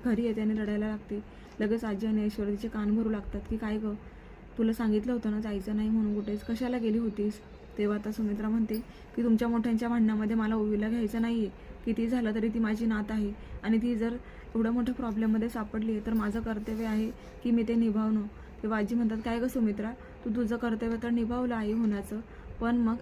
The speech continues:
आजी, आजीचं, पण मग मुलाचं काय? हं, तुझे सून आणि मूल त्यांचं काय? ते करतायत का कर्तव्य? त्यांना नाही लाज वाटली का नानांना असं ढकलून द्यायला?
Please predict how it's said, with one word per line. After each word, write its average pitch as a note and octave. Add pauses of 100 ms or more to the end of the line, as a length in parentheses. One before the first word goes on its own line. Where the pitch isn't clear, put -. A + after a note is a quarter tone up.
(100)
आजी, G#3+ (140)
आजीचं, A3 (560)
पण A#3
मग A#3
मुलाचं A#3
काय? G#3 (520)
हं, B3 (100)
तुझे A3+
सून A#3
आणि A3
मूल A3
त्यांचं A3+
काय? G#3
ते A3+
करतायत A#3 (100)
का A#3+
कर्तव्य? G#3+ (420)
त्यांना A#3
नाही C4
लाज A#3
वाटली A3
का G#3+ (420)
नानांना G#3+
असं A3
ढकलून G#3+
द्यायला? G#3